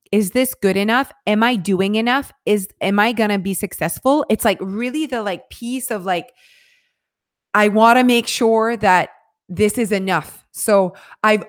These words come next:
only lost three pounds the first week, where in the past, so see how that, that c-, question could be like, "Well, normally I lose five pounds the first week." So then all of a sudden, but really what you're s-,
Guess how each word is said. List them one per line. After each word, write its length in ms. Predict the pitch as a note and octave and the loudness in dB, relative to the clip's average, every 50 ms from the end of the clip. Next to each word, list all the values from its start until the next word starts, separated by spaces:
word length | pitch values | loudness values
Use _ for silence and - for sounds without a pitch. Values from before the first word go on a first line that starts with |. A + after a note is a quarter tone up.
| - _ | -4 _
only 380 | A#3 B3 B3+ B3 B3 B3+ C4 | 0 2 2 0 -2 -2 0
lost 340 | B3 A#3+ A3+ A3+ A3 - - | 2 4 4 2 2 -2 -8
three 200 | - A3 A3 A3 | -8 -6 -4 -2
pounds 280 | - B3+ A3+ A3 G#3+ F#3 | 0 0 0 0 -2 -4
the 80 | G#3+ | -6
first 300 | G3+ - B3+ C#4 C4+ - | -2 0 0 0 0 -2
week, 260 | G#3+ G#3 F#3+ F#3+ - | -6 -6 -6 -6 -2
where 180 | - G#3 G3+ G3+ | 0 2 2 2
in 120 | G3 F#3+ F#3+ | 0 0 -2
the 120 | G3 F#3 F#3 | -2 -4 -4
past, 1000 | - - - D#4 F4 F4+ F4 D#4 C4 A#3 A3 A#3+ D4+ F#4+ - - - - - _ _ _ | -4 -6 0 2 4 4 4 6 6 6 4 4 2 0 -2 -8 -10 -12 -16 _ _ _
so 360 | - - - A#3+ A3 G#3+ G#3 | -8 -2 2 2 4 4 2
see 240 | G#3+ - - B3 A#3+ | 0 -2 -4 -4 -2
how 160 | A#3+ C4 A#3+ A3+ | 0 0 0 2
that, 220 | A#3+ A3+ - - - | 2 0 0 0 -6
that 320 | G#3+ A3+ G#3+ F#3+ - - - | -2 -2 -2 -2 -2 -6 -14
c-, 80 | G#3+ - _ | -20 -20 _
question 360 | - - B3 B3 - C4 A#3 | -6 -4 -4 -4 -6 -10 -8
could 120 | A#3+ A#3 | -8 -6
be 120 | F#3 A3 G#3 | -4 -2 -2
like, 200 | G#3 F#3+ - - _ - - - - _ _ | -2 -2 -4 -8 _ -20 -20 -20 -20 _ _
"Well, 180 | - A3+ A3+ A3+ | 2 4 4 4
normally 840 | A3 A3+ A#3 B3 C4+ D#4 F4+ G4+ G4 G4 F4 D4+ C4+ C4 B3+ A#3+ A3+ | 2 2 4 6 6 6 6 6 4 2 2 2 0 0 2 2 4
I 160 | G#3 G#3 G#3 | 4 4 4
lose 280 | G#3 G#3+ A3+ A3 - - | 2 0 -2 -4 -6 -2
five 320 | _ A3+ G#3+ A3 A3 A3 | _ 4 4 4 2 0
pounds 240 | - A#3 A3+ A3 A3 | -2 -2 -2 -2 -2
the 80 | A3+ G3+ | -4 -6
first 280 | - A3+ G#3+ A#3+ - | -4 -4 -4 -4 -2
week." 180 | B3 D#4 E4 D4+ | -2 -2 -2 -2
So 100 | - A#3+ | -2 -4
then 120 | A3 G#3 | -4 0
all 160 | G3+ G#3+ A3+ B3+ | 0 2 2 0
of 60 | B3 | -2
a 40 | A#3+ | -4
sudden, 420 | B3 - B3 A#3 A#3 G#3 G3+ G3 - _ - - - - _ _ _ | -6 -6 -6 -4 -4 -6 -8 -12 -14 _ -20 -20 -20 -20 _ _ _
but 160 | A#3+ A#3 - - | -2 -2 -2 -2
really 380 | G#3+ G3+ A3+ C#4+ E4 F4 D#4+ | -4 -4 -2 -2 0 0 0
what 140 | B3 A#3+ - | -2 -2 0
you're 120 | G#3 G#3+ - | 0 -2 -2
s-, 200 | - - - | -4 -8 -18